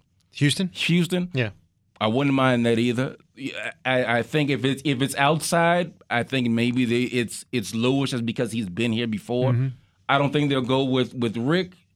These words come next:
Speaker 2: over Smith or Schaefer or somebody in-house.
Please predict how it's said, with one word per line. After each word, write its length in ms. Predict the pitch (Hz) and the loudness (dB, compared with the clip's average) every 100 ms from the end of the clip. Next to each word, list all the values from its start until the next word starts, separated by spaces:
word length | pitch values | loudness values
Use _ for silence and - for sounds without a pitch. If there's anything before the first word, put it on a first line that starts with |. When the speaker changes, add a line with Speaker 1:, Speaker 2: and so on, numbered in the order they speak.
| _ _ _ _ _ - | _ _ _ _ _ -2
Speaker 2:
over 640 | 127 156 131 139 135 131 - _ | 0 2 2 0 0 -2 -4 _
Smith 580 | - - 139 147 143 - - | -14 -6 0 2 0 -4 -4
or 160 | 131 | -2
Schaefer 400 | 120 151 147 147 | 0 0 0 -2
or 40 | 131 | -4
somebody 480 | 151 139 139 131 135 | -2 0 0 0 0
in-house. 420 | 127 131 135 | 0 0 -2